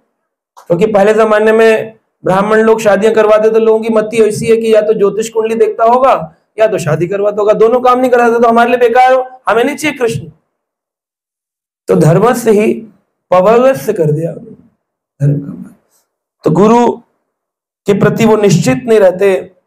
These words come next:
कि आज अगर गुरु ने बोला है तो कल, कल नहीं तो परसों वह कार्य पूर्ण होगा। जहां संदेह आया वहीं भक्ति का मार्ग छिन्न हो जाता है,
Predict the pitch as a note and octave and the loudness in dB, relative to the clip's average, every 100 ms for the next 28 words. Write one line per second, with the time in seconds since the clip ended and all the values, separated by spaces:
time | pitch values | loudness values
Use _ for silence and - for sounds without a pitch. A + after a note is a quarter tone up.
0 | _ _ _ _ _ _ _ - - F3 | _ _ _ _ _ _ _ -12 -2 2
1 | G3+ A#3 A#3 A#3 G#3+ G#3 A3 G3 G#3 G#3+ | 2 0 -2 -2 -4 -4 -4 -2 0 0
2 | G#3 G#3 G#3 G#3 G#3 G#3 G3+ G#3 G3+ G3 | 0 -2 0 0 0 -2 -2 -4 -6 -2
3 | F#3 F#3 A3 F#3+ D#3 _ D#3+ F#3 F#3 F#3+ | -2 -2 -2 -2 -4 _ -4 0 0 0
4 | F#3+ F#3+ F#3+ F#3+ - - _ _ _ _ | -2 -4 -4 -6 -10 -20 _ _ _ _
5 | _ _ _ - G3+ C#4 C4 A#3 A#3 B3+ | _ _ _ -4 0 0 0 0 2 2
6 | B3+ G#3 G#3 F#3 F3+ F#3 _ _ _ E3+ | 4 2 2 0 -4 -14 _ _ _ -4
7 | A#3+ G#3 G3+ G3+ G#3 G3+ G3 F#3+ - F3+ | -2 -2 -4 -4 -2 0 -2 0 0 2
8 | F3+ D#3+ D#3 D#3 - | 2 0 -4 -6 -12